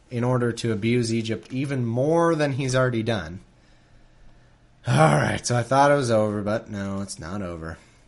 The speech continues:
False alarm.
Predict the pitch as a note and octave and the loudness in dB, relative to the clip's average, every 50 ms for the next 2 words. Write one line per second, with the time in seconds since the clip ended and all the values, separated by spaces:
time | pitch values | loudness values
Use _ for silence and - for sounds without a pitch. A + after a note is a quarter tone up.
0 | _ _ _ _ _ _ _ - - - _ _ - _ _ _ _ - - _ | _ _ _ _ _ _ _ -20 -20 -20 _ _ -20 _ _ _ _ -20 -20 _
1 | _ _ - - _ _ _ _ - - - - - - - - - - _ _ | _ _ -20 -20 _ _ _ _ -14 -14 -14 -20 -20 -20 -20 -20 -20 -20 _ _
2 | _ _ _ _ - A2 A2 A2 - G#2+ G2 E2+ D#2 D#2 | _ _ _ _ -4 -2 -2 -2 -2 -4 -8 -8 -10 -12